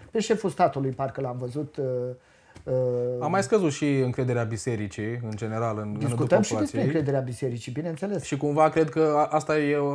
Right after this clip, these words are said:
Speaker 2: e o cauză pentru care politicienii nu s-au mai îngrămădit la moaște, pentru că au observat și ei că această legătură între politic și biserică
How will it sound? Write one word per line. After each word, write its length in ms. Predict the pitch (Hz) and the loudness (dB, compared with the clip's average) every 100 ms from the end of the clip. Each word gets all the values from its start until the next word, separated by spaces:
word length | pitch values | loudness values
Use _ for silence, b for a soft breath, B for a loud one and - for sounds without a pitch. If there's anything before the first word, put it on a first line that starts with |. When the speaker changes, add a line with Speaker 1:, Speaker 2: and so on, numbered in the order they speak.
| 143 B | -4 B
Speaker 2:
e 80 | 143 | -4
o 40 | 139 | 0
cauză 360 | 160 156 120 | 4 4 2
pentru 260 | 117 120 120 | -2 -4 -2
care 180 | 127 120 | -2 -2
politicienii 540 | 113 120 117 127 123 | -2 -4 -4 -4 -4
nu 60 | 120 | -4
s-au 180 | 123 117 | -2 -2
mai 140 | 117 | -2
îngrămădit 460 | 113 113 113 120 123 | -2 -2 -2 -4 -4
la 100 | 117 | -2
moaște, 280 | 160 165 165 | -2 -2 -4
pentru 240 | 156 147 | -4 -2
că 60 | 156 | 0
au 60 | |
observat 360 | 147 151 160 165 | 0 0 2 2
și 100 | 165 | 0
ei 60 | |
că 80 | 156 | -2
această 300 | 131 151 139 | -2 -2 0
legătură 360 | 135 127 123 139 | -2 -2 0 0
între 180 | 127 127 | 0 -4
politic 440 | 131 135 143 127 | 0 0 0 -4
și 320 | - 127 117 b b b b | -4 -4 -4 b b b b
biserică 920 | 131 123 160 165 151 160 151 147 135 | -6 0 2 2 2 2 4 2 -2